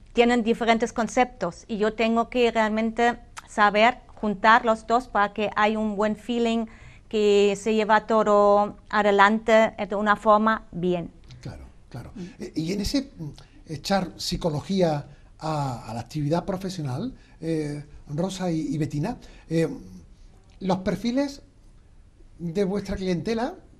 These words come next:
Speaker 2: ya sea vendedora o compradora, ¿se pueden unificar en función de las nacionalidades?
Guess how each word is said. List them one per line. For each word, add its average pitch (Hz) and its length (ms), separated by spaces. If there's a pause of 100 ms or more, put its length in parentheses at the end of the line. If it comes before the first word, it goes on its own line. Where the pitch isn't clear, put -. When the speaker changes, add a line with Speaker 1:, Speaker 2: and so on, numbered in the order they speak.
Speaker 2:
ya 175 100
sea 196 180 (180)
vendedora 175 520
o 185 60
compradora, 190 680 (480)
¿se - 180
pueden 254 300
unificar 226 400
en 214 140
función 202 600 (380)
de 190 100
las 185 160
nacionalidades? 185 920